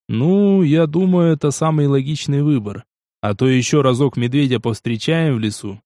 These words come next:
и все, списывай в утиль. Не знаю, как ты, а я хочу кое-какой амуницией обзавестись.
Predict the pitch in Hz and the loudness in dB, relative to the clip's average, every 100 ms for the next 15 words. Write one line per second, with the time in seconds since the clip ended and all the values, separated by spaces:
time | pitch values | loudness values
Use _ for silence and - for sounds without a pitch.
0 | _ 135 214 208 - 180 180 - - - | _ 2 2 0 0 2 2 -2 -18 -8
1 | 156 196 202 180 175 175 131 113 - _ | -2 0 2 4 4 2 0 -2 -6 _
2 | _ _ _ 107 110 104 131 120 110 113 | _ _ _ 0 0 2 2 0 0 -2
3 | 104 - 202 - _ _ _ 107 160 220 | -2 0 0 -2 _ _ _ 0 2 2
4 | 208 180 - 202 185 180 160 160 - 180 | 2 -2 0 -2 2 0 0 -2 0 2
5 | 175 170 185 214 - 107 104 92 113 117 | 2 2 2 0 -2 -4 -4 -4 -4 0
6 | 131 143 - - 101 - | 2 2 -2 -10 -10 -12